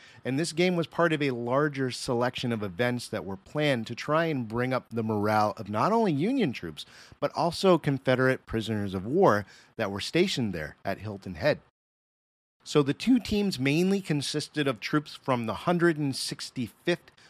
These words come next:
New York Volunteer Infantry, and the other team was made up mostly of troops from the forty-seventh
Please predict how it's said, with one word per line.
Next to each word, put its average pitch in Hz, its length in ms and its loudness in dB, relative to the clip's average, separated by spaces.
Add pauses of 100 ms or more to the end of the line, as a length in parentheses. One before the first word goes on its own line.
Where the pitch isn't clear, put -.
(120)
New 143 200 0
York 147 420 0
Volunteer 131 600 4
Infantry, 147 640 -4 (380)
and 120 180 -4
the 113 180 -8
other 180 280 4
team 175 480 0
was 147 180 2
made 147 400 0
up 147 120 2 (140)
mostly 170 880 -2
of 143 200 -2
troops - 320 -4
from 131 240 -4
the 123 80 -4 (100)
forty-seventh 127 640 0